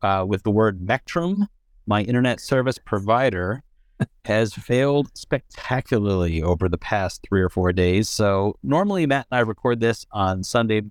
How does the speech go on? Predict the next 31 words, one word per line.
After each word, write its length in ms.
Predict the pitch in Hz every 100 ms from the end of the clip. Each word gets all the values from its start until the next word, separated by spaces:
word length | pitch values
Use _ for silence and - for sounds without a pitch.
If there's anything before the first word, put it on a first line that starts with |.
| -
Sunday 360 | - 151 147 143
mornings. 560 | 101 95 92 90 - - - - - _ _
We 120 | 101
have 360 | 98 98 92 90 -
a 360 | 98 92 90 82
leisurely 400 | 113 127 131 110
conversation 720 | - 110 101 - 117 - 117
around 400 | 85 95 90 87
lunchtime 640 | 104 117 120 - 120 120 110
on 160 | 92 90
Sundays. 640 | - 127 123 120 117 104 -
We 120 | 90
do 240 | 87 90
this. 320 | 95 117 - -
We 120 | 87
do 160 | 92
our 200 | 90 87
other 220 | 107 110 104
podcast, 720 | 113 104 95 117 107 101 -
which 180 | 92 -
is 100 | -
tied 320 | - 107 98
into 220 | 92 90
his 340 | 90 - 104 92
channel, 540 | - 104 101 95 90 - - - - -
which 160 | - -
is 140 | 92
still 260 | - 120 110
to 120 | -
be 100 | 92
determined. 680 | 87 - - 120 117 117 104